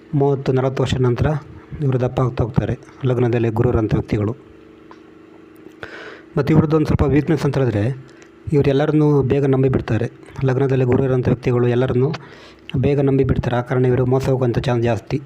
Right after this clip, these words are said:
ಯಾಕಂದರೆ ಇವರನ್ನು ಮೋಸ ಮಾಡಲಿಕ್ಕೆ ತುಂಬ ಈಸಿ. ಲಗ್ನದಲ್ಲಿ ಗುರು ಇರೋಂಥ ವ್ಯಕ್ತಿಗಳು ಮೋಸ ಹೋಗೋದು ಕೂಡ ಜಾಸ್ತಿ, ಮೋಸ ಮಾಡೋದು ಕೂಡ,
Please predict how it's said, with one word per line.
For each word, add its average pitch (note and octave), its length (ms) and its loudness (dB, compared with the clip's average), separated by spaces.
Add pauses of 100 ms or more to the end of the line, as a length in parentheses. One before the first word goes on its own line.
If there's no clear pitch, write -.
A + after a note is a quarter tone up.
(180)
ಯಾಕಂದರೆ B2+ 280 0
ಇವರನ್ನು C3 240 2
ಮೋಸ B2+ 220 2
ಮಾಡಲಿಕ್ಕೆ C3+ 340 0
ತುಂಬ C3+ 240 0
ಈಸಿ. B2+ 340 -2 (960)
ಲಗ್ನದಲ್ಲಿ C3 420 2
ಗುರು C3 180 2
ಇರೋಂಥ C3+ 220 0
ವ್ಯಕ್ತಿಗಳು C3+ 520 0 (560)
ಮೋಸ C#3 240 0
ಹೋಗೋದು C#3 380 2
ಕೂಡ C#3+ 180 -2
ಜಾಸ್ತಿ, C#3 400 0
ಮೋಸ C#3 280 0
ಮಾಡೋದು C3+ 340 0
ಕೂಡ, C3 180 0